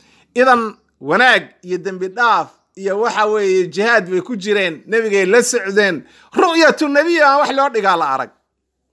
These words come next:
Mm. Marka wanaaggaasay leeyihiin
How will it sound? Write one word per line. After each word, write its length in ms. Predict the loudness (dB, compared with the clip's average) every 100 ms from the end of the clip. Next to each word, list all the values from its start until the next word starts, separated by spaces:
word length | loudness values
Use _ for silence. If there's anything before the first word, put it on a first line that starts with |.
| _ _
Mm. 300 | -8 -6 -6 -10 _ _ _ _ _ _ _ _ _ -2
Marka 380 | 0 2 4 4 4 2 _ _ _ _ _ _ _ _ _ _ _ _ _
wanaaggaasay 680 | 0 2 2 2 2 0 -4
leeyihiin 560 | -2 -2 -4 -10 -10